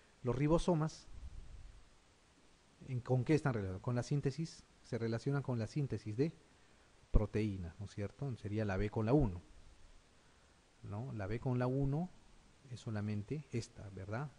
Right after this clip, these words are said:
B uno, C cuatro, ¿no es cierto? Entonces, A tres dice acá, lisosomas con digestión de partículas, ¿cierto o no? Cierto, ¿no es cierto? Y de dos,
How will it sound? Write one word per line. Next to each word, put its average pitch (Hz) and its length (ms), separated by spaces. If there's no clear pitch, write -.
B 131 120
uno, 160 260
C - 140
cuatro, 98 340
¿no 92 100
es - 60
cierto? 110 220
Entonces, 95 220
A 143 160
tres 165 200
dice 113 220
acá, - 200
lisosomas 170 600
con 175 280
digestión 127 420
de 131 60
partículas, 98 600
¿cierto 196 300
o 123 40
no? 85 140
Cierto, - 420
¿no 110 60
es - 60
cierto? 120 360
Y 135 180
de 120 140
dos, 131 400